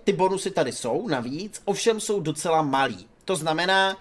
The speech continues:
že vy je nemusíte příliš pocítit a možná, že byste radši měli na tanku turbo ve slotu, který vám přidá ví-, víc bonusů k těm věcem, který pocítíte víc.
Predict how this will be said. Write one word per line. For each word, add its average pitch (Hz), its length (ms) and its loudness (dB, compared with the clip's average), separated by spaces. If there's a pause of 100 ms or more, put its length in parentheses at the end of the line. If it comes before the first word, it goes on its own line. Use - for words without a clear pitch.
(200)
že 175 200 6
vy 190 100 4
je 196 80 4
nemusíte 185 400 -2
příliš 156 260 -6
pocítit 196 600 -4
a 156 100 4
možná, 165 340 0
že 170 100 -4
byste 165 300 -2
radši 143 260 -2
měli 165 260 0
na 151 120 0
tanku 156 300 -4
turbo 151 280 -4
ve 139 100 0
slotu, 180 380 -2 (220)
který 220 300 4
vám 202 240 6
přidá 180 340 2
ví-, 147 400 -2
víc 156 360 -4
bonusů 170 480 -4
k - 60 -20
těm 156 160 0
věcem, 139 220 -2
který 127 200 -6
pocítíte - 460 -14
víc. - 260 -16